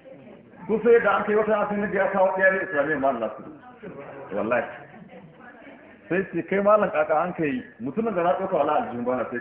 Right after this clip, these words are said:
ce wallahi musulmi na. Inna lillahi wa inna ilaihi raji'un. Wallahi malam duk hukuncin da ke mai wallahi kai yi hukunci. A ce wallahi musulmi na. To shi yasa ƴan uwa musulmi ba kowa mutum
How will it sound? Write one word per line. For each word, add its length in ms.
ce 60
wallahi 340
musulmi 360
na. 100
Inna 280
lillahi 440
wa 80
inna 200
ilaihi 540
raji'un. 880
Wallahi 340
malam 240
duk 100
hukuncin 360
da 80
ke 60
mai 120
wallahi 260
kai 140
yi 280
hukunci. 340
A 160
ce 80
wallahi 280
musulmi 420
na. 80
To 80
shi 100
yasa 180
ƴan 160
uwa 200
musulmi 400
ba 220
kowa 140
mutum 240